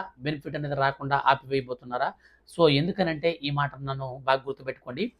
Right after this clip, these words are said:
రాష్ట్ర ప్రభుత్వం గతంలో మాదిరిగా కాకుండా రెండు విధాలుగా ఇప్పుడు వెరిఫికేషన్ అనేది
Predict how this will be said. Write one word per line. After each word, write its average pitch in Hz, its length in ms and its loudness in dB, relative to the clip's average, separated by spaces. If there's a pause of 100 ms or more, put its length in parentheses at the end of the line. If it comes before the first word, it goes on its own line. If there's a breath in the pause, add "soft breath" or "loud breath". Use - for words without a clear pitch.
(280)
రాష్ట్ర 180 320 6
ప్రభుత్వం 156 400 -4
గతంలో 151 400 -2
మాదిరిగా 127 380 -4
కాకుండా 123 320 -4 (460 soft breath)
రెండు 151 400 2
విధాలుగా 151 400 4 (100)
ఇప్పుడు 139 240 -4 (400 soft breath)
వెరిఫికేషన్ 170 580 2
అనేది 131 180 -4